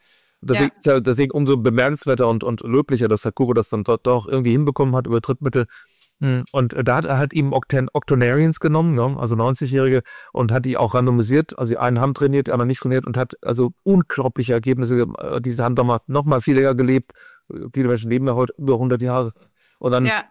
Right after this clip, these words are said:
Speaker 1: waren die halt auch nicht mehr pflegebedürftig, die haben zum Teil ihre
Speaker 2: Ja.
Speaker 1: Krücken weggelegt und waren wieder mobil in ihrem Leben.
Speaker 2: Ja.
Speaker 1: Also was man da rausholen könnte, wenn man, äh,
Speaker 2: Ja.
Speaker 1: wirklich systematisch Menschen, äh, zu ein-, mehr vernünftiger Bewegung motivieren könnte, ist gewaltig.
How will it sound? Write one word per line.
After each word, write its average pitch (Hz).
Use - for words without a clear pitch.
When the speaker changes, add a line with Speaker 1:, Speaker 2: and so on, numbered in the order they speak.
Speaker 1:
waren 131
die 127
halt 123
auch 120
nicht 127
mehr 123
pflegebedürftig, 185
die -
haben 120
zum 127
Teil 120
ihre 120
Speaker 2:
Ja. 113
Speaker 1:
Krücken 185
weggelegt 165
und 135
waren 131
wieder 127
mobil 127
in -
ihrem 156
Leben. 143
Speaker 2:
Ja. 226
Speaker 1:
Also 131
was 135
man 139
da 151
rausholen 131
könnte, 107
wenn 131
man, 139
äh, 135
Speaker 2:
Ja. -
Speaker 1:
wirklich 156
systematisch 147
Menschen, 151
äh, 143
zu 151
ein-, 143
mehr 143
vernünftiger 143
Bewegung 143
motivieren 135
könnte, 135
ist -
gewaltig. 139